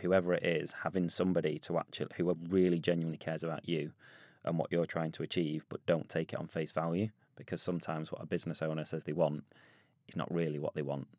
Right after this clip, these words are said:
It's what the mate's achieved or what they've been told 'cause they've read a textbook or,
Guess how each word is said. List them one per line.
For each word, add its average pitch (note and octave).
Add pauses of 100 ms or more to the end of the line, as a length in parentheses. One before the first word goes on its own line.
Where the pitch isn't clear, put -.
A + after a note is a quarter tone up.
(100)
It's -
what -
the E2
mate's E2
achieved C#2+
or D2
what D2+
they've D#2 (160)
been D#2+
told D#2
'cause -
they've D2+
read D#2
a C#2
textbook -
or, D2+